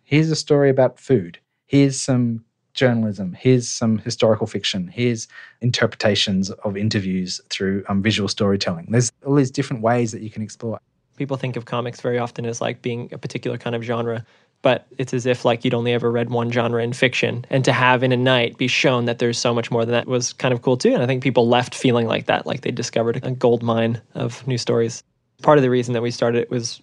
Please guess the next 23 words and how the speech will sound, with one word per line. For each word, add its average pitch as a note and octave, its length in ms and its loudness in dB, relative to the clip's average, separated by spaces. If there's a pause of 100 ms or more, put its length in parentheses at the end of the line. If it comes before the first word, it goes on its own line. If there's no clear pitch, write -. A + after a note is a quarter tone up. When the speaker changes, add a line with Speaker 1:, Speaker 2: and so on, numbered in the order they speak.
Speaker 2:
for B2+ 240 6
the A#2+ 120 4
artists A#2 280 2
themselves C#3+ 440 -2
to B2+ 100 -4
kind - 160 -2
of A#2 120 -4
build B2 180 4
a B2 60 0
community. A#2+ 440 -2
Speaker 1:
Yeah. G#2+ 240 -8
Speaker 2:
Making D#3+ 280 4
comics B2+ 400 2
and B2 200 -4
writing A#2+ 400 0
and A#2 280 -4 (160)
making C#3+ 360 2
these B2 140 -2
stories A#2+ 240 2
takes - 240 -4
so B2+ 100 -4
much B2 200 -8
time A#2 400 -4